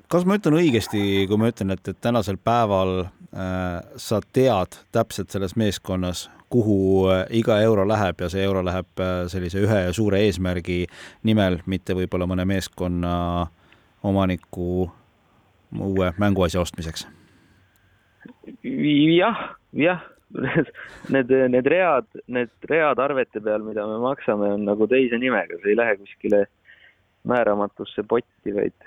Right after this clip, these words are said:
Speaker 2: vaid see läheb nagu mingite konkreetsete asjade eest ja, ja, äh, jah, me saame, me saame seda kontrollida ja kuna, kuna mootorratta võidusõit tänaseks on muutunud,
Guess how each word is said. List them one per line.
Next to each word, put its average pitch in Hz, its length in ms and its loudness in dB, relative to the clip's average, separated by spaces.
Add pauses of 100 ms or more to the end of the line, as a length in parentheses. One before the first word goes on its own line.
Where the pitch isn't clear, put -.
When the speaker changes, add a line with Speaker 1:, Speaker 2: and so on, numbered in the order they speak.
(220)
Speaker 2:
vaid 104 240 -2
see 104 120 2
läheb 104 280 2
nagu 101 240 -2
mingite 104 400 -2
konkreetsete 110 720 -2
asjade 101 440 0
eest - 280 -4
ja, 98 160 4
ja, 101 240 2 (880)
äh, 110 360 4 (960)
jah, 147 180 0 (440)
me 127 140 0
saame, 147 280 2 (260)
me 120 160 -2
saame 139 300 0
seda 104 220 -2
kontrollida 107 800 2 (240)
ja 104 100 2
kuna, 107 240 2 (300)
kuna 104 260 0
mootorratta 104 720 0
võidusõit 113 600 0
tänaseks 107 560 0
on 101 120 -2
muutunud, 104 600 0